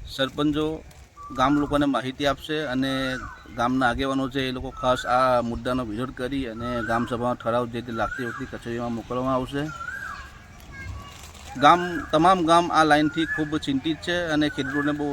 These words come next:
મોટું નુકસાન થવાની સંભાવના છે. વહીવટીતંત્ર આવી વીસ કંપનીઓ સામે કેમ લાચાર છે, એ અમને સમજાતું નથી, જેથી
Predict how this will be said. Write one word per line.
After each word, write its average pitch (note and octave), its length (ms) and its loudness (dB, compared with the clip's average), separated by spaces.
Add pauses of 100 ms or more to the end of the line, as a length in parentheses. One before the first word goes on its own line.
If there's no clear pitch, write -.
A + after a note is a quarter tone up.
(120)
મોટું B2+ 280 -2
નુકસાન C#3+ 340 -2
થવાની C3+ 320 -2
સંભાવના C#3 500 0
છે. D#3 180 -4 (680)
વહીવટીતંત્ર D#3+ 720 0 (540)
આવી D3+ 280 0
વીસ E3+ 220 -4
કંપનીઓ D#3+ 360 0
સામે D#3 340 0
કેમ D3+ 280 0
લાચાર D3 400 2
છે, D#3 200 -4 (360)
એ C#3+ 120 -4
અમને C#3 200 2
સમજાતું C3+ 480 -2
નથી, E3+ 300 -2 (880)
જેથી F3+ 400 0